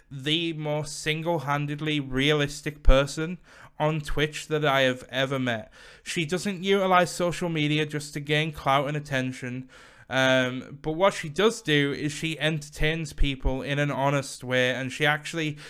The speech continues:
she, if I was to say she was an embodiment of what, um, a good Twitch streamer should look like,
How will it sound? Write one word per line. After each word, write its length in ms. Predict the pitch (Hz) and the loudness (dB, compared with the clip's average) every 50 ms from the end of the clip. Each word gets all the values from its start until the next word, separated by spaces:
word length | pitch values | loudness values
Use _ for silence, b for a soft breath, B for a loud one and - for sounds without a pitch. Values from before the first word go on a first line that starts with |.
| B B B B B - | B B B B B -14
she, 580 | 156 - - - 202 220 233 220 196 180 117 - _ _ _ _ _ _ _ _ _ _ _ _ - | -10 -8 -2 0 2 2 2 0 -2 -6 -10 -14 _ _ _ _ _ _ _ _ _ _ _ _ -4
if 180 | 180 185 - 185 | -4 -2 0 2
I 180 | 180 202 220 | 4 4 4
was 200 | 233 240 226 233 | 4 2 0 -2
to 80 | - 156 | -6 -6
say 220 | - - 180 180 | -2 -2 -2 -2
she 180 | 175 - 190 185 | -2 -2 0 0
was 160 | 175 160 - | 0 0 -2
an 80 | 165 160 | -2 -2
embodiment 680 | 151 143 127 - 131 131 139 147 156 156 165 175 175 160 | -2 -2 -2 0 0 2 2 2 0 0 -2 -2 -4 -6
of 260 | - 143 147 123 123 | -8 -8 -8 -8 -6
what, 380 | 127 127 131 135 135 - - B B B B B B B B - | -2 0 2 2 2 0 -6 B B B B B B B B -8
um, 680 | - 131 139 135 131 127 123 123 120 120 123 123 - - _ _ _ _ _ _ _ _ - | -2 0 2 4 4 4 2 0 -2 -6 -8 -10 -12 -14 _ _ _ _ _ _ _ _ -2
a 100 | 156 156 | -2 -2
good 400 | 151 151 - 156 156 160 156 - | -2 -2 0 2 2 0 0 2
Twitch 520 | - - - 151 165 156 - - - - | 4 4 4 4 4 0 -4 -10 -10 -8
streamer 360 | - - 156 151 156 165 170 | -2 0 2 2 2 0 -2
should 220 | 151 - 156 147 143 | -4 -6 -6 -4 -4
look 200 | 131 131 131 - | -4 -4 -2 0
like, 240 | 147 147 156 156 | 2 2 2 0